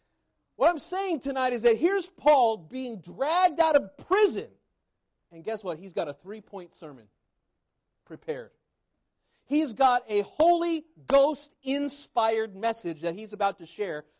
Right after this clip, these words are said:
with a pagan and a backslider. Are you ready? You never know what position God's gonna put you in.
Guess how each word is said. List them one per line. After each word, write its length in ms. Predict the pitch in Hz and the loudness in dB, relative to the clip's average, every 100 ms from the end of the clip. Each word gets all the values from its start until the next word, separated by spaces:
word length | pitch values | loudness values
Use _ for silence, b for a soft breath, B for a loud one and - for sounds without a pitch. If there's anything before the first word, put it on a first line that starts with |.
| _ | _
with 160 | 170 | -4
a 40 | 151 | -4
pagan 540 | - 247 233 240 247 _ _ _ | 2 2 4 0 -6 _ _ _
and 100 | 185 | -10
a 60 | 175 | 0
backslider. 640 | 214 196 - 170 131 104 _ _ _ _ _ _ _ _ _ _ _ _ _ _ _ _ _ _ _ _ _ _ _ _ _ _ - | 0 0 -4 -4 -4 -8 _ _ _ _ _ _ _ _ _ _ _ _ _ _ _ _ _ _ _ _ _ _ _ _ _ _ -16
Are 80 | 165 | -16
you 140 | 214 | -6
ready? 280 | 214 220 269 _ _ _ _ _ _ _ _ _ _ _ _ _ _ | -2 -2 -6 _ _ _ _ _ _ _ _ _ _ _ _ _ _
You 100 | 220 | -4
never 240 | 262 320 | -4 -2
know 220 | 320 320 | -2 -2
what 240 | 220 247 240 | 2 0 -2
position 460 | 240 220 254 208 | -16 -12 -14 -12
God's 240 | 185 202 185 | -2 -2 -2
gonna 120 | 190 | -12
put 240 | - 185 | -8 -10
you 120 | 165 | -10
in. 80 | 139 | -20